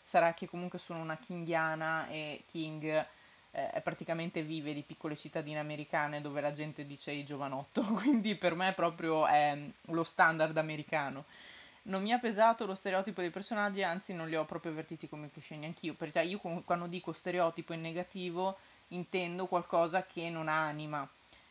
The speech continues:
mentre qui, mm, mi sembrano verosimili, completamente verosimili. Poi che rientri in uno stereotipo è un altro discorso, certo la ragazza incinta,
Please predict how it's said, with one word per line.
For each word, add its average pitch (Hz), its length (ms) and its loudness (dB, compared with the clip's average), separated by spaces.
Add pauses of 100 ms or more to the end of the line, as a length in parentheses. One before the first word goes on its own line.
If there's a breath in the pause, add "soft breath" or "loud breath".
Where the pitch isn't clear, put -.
mentre 190 640 2
qui, 208 340 -4 (180)
mm, 165 360 -8 (440)
mi 185 200 -6
sembrano 196 440 -2
verosimili, 156 920 -4
completamente 165 580 -6
verosimili. 139 680 -10 (320 loud breath)
Poi 240 240 0
che 170 180 -2
rientri 196 420 -2
in 175 100 -6
uno 165 200 -6
stereotipo 202 520 -2
è 190 40 0
un 165 60 0
altro 160 220 -4
discorso, 156 560 -6
certo 147 300 -10
la 139 100 2
ragazza 147 340 -4
incinta, 160 600 2